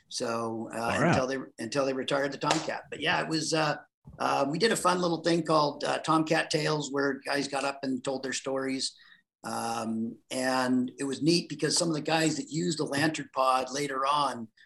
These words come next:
Speaker 1: I'm like, "Wow, it really had an impact." So, um, it, it, it was, uh, you know, so one of those things about your career was, like, uh, kinda cool that, you know, you got to leave your stamp on it. So.
Speaker 2: Tomcat Tales. That's a movie, right?
Speaker 1: Uh, yeah, it's a docu-,
Speaker 2: Documentary?
Speaker 1: doc-, documentary. It's just a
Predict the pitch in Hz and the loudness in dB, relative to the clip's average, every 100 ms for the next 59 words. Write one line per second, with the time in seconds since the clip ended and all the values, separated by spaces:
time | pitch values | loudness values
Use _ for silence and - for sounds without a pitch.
0 | _ - 123 117 - 151 165 131 - 151 | _ -6 -6 -6 -6 0 2 0 0 -2
1 | 156 147 143 135 151 - 104 104 - 123 | 0 0 2 0 -2 -2 -4 -4 -2 -2
2 | 117 117 113 110 117 110 107 104 - 185 | -2 -4 -6 -6 -6 -6 -10 -14 -14 -14
3 | 175 - 165 160 156 - 156 160 151 151 | -10 -4 -2 -2 -4 -8 -6 -6 -4 -2
4 | 143 147 131 131 - - - 135 151 143 | -2 0 -2 -4 -10 -12 -6 -4 -2 -2
5 | 131 151 147 127 139 131 127 135 139 135 | 0 0 0 0 -2 -4 -6 -4 -2 -2
6 | 120 127 117 - - - - 127 - 135 | -2 -4 -4 -8 -12 -8 -4 -4 -4 -4
7 | 123 113 - 110 110 113 120 - 123 120 | -4 -6 -10 -10 -8 -8 -10 -8 -8 -4
8 | 127 120 110 - - - - 123 117 110 | -4 -4 -6 -10 -10 0 2 2 0 0
9 | 104 104 - _ - 95 - _ _ _ | -2 -2 -8 _ -12 -12 -12 _ _ _
10 | - 131 139 117 98 - 92 78 67 - | 6 8 10 10 10 10 10 10 6 -2
11 | - - 107 - 107 92 85 110 147 76 | -2 8 8 12 10 12 12 12 12 8
12 | - - 87 107 - - 170 185 190 190 | 0 -2 6 6 4 -4 -2 0 2 4
13 | 170 170 165 156 143 208 190 - 151 120 | 6 6 6 2 -2 2 2 4 6 8
14 | 123 117 117 120 123 - 160 160 165 160 | 10 10 10 8 6 2 2 4 2 2
15 | 160 156 165 214 208 165 165 | 2 2 -2 -2 0 0 0